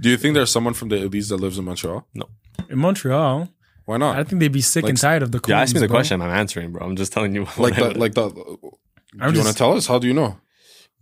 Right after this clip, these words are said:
Speaker 2: Because why, I mean, if you are that powerful, you're not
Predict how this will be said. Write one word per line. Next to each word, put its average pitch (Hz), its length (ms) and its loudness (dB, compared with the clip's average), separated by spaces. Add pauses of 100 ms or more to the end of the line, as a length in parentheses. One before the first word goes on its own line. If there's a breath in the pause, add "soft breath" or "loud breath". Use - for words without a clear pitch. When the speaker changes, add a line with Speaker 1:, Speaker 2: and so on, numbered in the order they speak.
(100)
Speaker 2:
Because 113 360 2
why, 113 320 -4 (140)
I 123 100 4
mean, 123 180 2
if 120 220 2
you 131 400 2
are 123 320 4
that 104 480 0 (460)
powerful, 98 800 0 (100)
you're 110 120 0
not 139 460 0